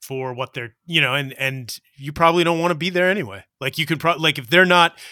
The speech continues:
if they're willing to rescind your acceptance over that question, which is a harmless question, I think that there's something really, like, wrong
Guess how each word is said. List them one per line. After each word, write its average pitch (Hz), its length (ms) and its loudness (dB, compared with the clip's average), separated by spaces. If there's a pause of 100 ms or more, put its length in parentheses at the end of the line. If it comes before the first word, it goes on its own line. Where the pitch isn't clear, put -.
(100)
if 139 120 -4
they're 196 320 8
willing 180 400 2
to 147 120 -4
rescind 175 560 0
your 151 520 0 (160)
acceptance - 760 -6
over 113 240 -12 (180)
that 147 240 0 (140)
question, 123 560 -2
which 110 120 -14
is 117 140 -10
a 117 40 -12
harmless 156 540 -4
question, - 440 -4 (680)
I 143 80 0
think 151 260 -4
that 151 160 -4
there's 139 180 -4
something 156 440 -4
really, 139 340 -6
like, 113 280 -10 (420)
wrong 127 680 -4